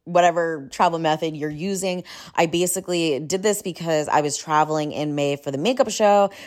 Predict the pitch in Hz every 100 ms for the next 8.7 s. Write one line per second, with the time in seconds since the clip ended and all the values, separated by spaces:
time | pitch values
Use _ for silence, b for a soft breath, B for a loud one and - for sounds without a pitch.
0 | 185 160 147 143 - 262 233 226 - 165
1 | 156 165 160 151 151 - 190 220 190 127
2 | 151 - 143 - 247 226 226 B B -
3 | 190 - 170 160 180 180 175 - 165 -
4 | 147 147 175 165 - 147 135 139 - 156
5 | 160 B B B 165 156 151 - 147 143
6 | 147 160 180 185 - 220 - 160 151 156
7 | 180 170 - - 151 151 151 151 - -
8 | 127 - 165 165 202 202